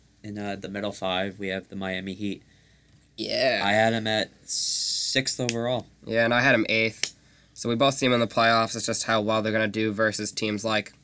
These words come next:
Speaker 2: you know, like, uh,
Speaker 1: The Wizards.
Speaker 2: the Wizards.
Speaker 1: Yeah.
Speaker 2: So they literally didn't add anything.
Speaker 1: Yeah.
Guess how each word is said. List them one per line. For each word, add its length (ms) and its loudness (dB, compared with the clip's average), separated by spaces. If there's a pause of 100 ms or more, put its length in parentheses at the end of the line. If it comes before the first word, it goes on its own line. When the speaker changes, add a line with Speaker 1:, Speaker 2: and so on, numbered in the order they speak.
(240)
Speaker 2:
you 80 -8
know, 120 -2
like, 200 -6
uh, 460 -6
Speaker 1:
The 100 -12
Wizards. 400 -8
Speaker 2:
the 60 -10
Wizards. 460 -4
Speaker 1:
Yeah. 120 -16 (880)
Speaker 2:
So 640 -2 (400)
they 160 -8 (140)
literally 460 -2 (340)
didn't 240 -2
add 200 -4
anything. 460 -8 (1000)
Speaker 1:
Yeah. 260 4